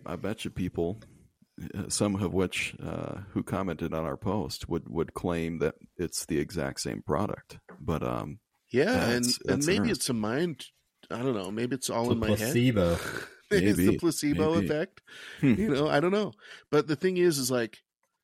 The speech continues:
Speaker 2: I don't get drowsy with the other stuff, you know,
Speaker 1: Okay.
Speaker 2: so that's one, that's one thing, you know, if
Speaker 1: That's a
Speaker 2: you,
Speaker 1: big
Speaker 2: if
Speaker 1: one.
Speaker 2: you look at that as a positive, um, from the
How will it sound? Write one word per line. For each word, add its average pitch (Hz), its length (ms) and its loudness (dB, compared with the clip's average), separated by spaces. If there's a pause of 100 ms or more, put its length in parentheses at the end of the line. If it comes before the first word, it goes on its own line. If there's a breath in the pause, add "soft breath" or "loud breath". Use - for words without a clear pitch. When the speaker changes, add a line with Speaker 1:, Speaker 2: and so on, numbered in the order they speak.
(180)
Speaker 2:
I 127 100 2
don't 135 280 2
get 175 140 2
drowsy 120 420 2
with 117 120 0
the 113 120 0
other 101 160 -4
stuff, - 480 -10 (840)
you 110 140 -8
know, 98 140 -6
Speaker 1:
Okay. 104 60 -4
Speaker 2:
so 113 180 0
that's 123 240 0
one, 135 320 2
that's 135 200 -6
one 135 220 2
thing, 104 340 -8
you 117 120 -6
know, 104 180 -4
if - 60 -4
Speaker 1:
That's 90 180 -2
a - 40 -4
Speaker 2:
you, - 20 -6
Speaker 1:
big - 160 -6
Speaker 2:
if - 20 0
Speaker 1:
one. 82 140 2
Speaker 2:
you - 40 0
look 151 160 -2
at 135 100 -10
that 135 180 2
as 113 160 -2
a 98 240 -4
positive, 104 720 -4 (800)
um, 95 800 -4
from 101 340 4
the 98 500 -4